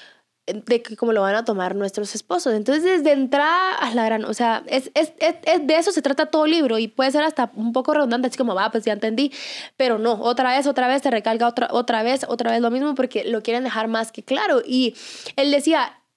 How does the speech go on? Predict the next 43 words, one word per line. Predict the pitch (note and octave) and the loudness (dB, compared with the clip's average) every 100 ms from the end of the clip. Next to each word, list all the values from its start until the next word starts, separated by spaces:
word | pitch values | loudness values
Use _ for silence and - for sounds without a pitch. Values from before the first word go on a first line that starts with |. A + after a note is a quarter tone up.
| C4 - | -16 0
que | C4+ B3 A#3 | 2 2 0
en | A#3+ | 2
el, | C4 B3+ | 2 2
dentro | B3+ B3 | 0 2
de | B3 | 0
los | A#3 | 0
testimonios | A#3 A3+ A#3+ C#4+ C#4+ | -2 0 0 0 0
que | C4 | 0
habían | A3+ A#3 A#3+ | 0 2 2
muchas | C#4+ G#4 G#4+ C4+ - | 2 2 2 -2 -2
personas | G3+ G#3+ B3 C#4 C#4 | -4 0 0 0 -2
que | - G3+ | -2 0
han | G3+ A3 | 0 -2
ido | A#3+ B3+ B3 A3+ | 0 2 0 -2
a | B3+ A3+ G3+ | -2 -2 -2
retiros, | A#3+ B3+ B3+ G#3 G3 G3+ | 0 0 0 -2 0 2
a | A#3+ | 0
encuentros, | A#3 A3 F#3+ G3 G#3 A3+ | 0 -2 -2 0 -2 0
a, | G#3 - - - - | -2 -4 -12 -14 -4
a | A#3 A3 | -2 0
conferencias | A3+ B3+ A#3+ B3 A3+ A#3 A3+ | 0 0 2 0 2 0 0
de | |
matrimonios | A3+ A#3 A3+ G#3+ A3 A#3 | 0 0 -2 -2 -4 -4
y | B3+ | -4
que | C4+ | 0
nadie | A#3+ A#3+ C#4 D4 D#4 | 2 2 2 4 4
les | D4 G#3+ | 2 2
había | G#3 A3 A3+ | 2 2 2
dicho | A#3 B3+ B3 | 2 0 2
o | - A3 | 0 0
les | A3 G3 | 0 0
había | F#3 F#3 | 0 2
mencionado | A3+ G#3+ F#3 F#3+ G#3 | 2 0 0 2 0
esto | G#3 A#3+ A#3 _ | 2 -2 -2 _
tan | - B3+ C4+ | -2 0 2
importante | C4 G#3+ F#3 F#3 G3+ | 0 -2 -4 -6 -4
dentro | G#3 G#3 G#3 | -6 -6 -6
del | G3+ | -6
matrimonio. | G3+ B3+ F#4 D#4 | -4 -2 0 0
Entonces, | A#3+ A#3+ C#4 - - - - - - _ - | 0 0 -2 -4 -14 -14 -18 -20 -20 _ -2
tal | C4+ | 2
vez | C#4 C#4+ | 4 2
como | F4 D#4+ | 2 0